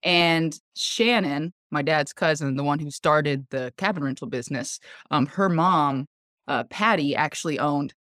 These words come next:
a little, like, general store, souvenir store, super cute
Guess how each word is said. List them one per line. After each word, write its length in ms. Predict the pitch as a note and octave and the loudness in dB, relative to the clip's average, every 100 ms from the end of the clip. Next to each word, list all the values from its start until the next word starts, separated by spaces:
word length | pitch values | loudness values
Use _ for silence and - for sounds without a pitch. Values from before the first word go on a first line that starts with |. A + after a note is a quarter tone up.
| _ - | _ -10
a 40 | |
little, 380 | C#3+ D#3 D3 C#3 _ | -2 0 0 -4 _
like, 300 | D#3 C#3+ - - | -4 -4 -6 -4
general 340 | F3 F3+ D#3+ | 0 2 0
store, 480 | - - D#3+ D3+ D#3 | -4 -2 0 2 0
souvenir 480 | - E3+ D3+ D3 D3+ | -2 -4 0 0 -2
store, 420 | - D3+ C#3+ C#3 | -2 0 2 0
super 380 | - A3 G3+ F#3 | -2 -2 -2 -4
cute 540 | - F3+ E3 E3 D#3+ | -4 -2 0 0 -4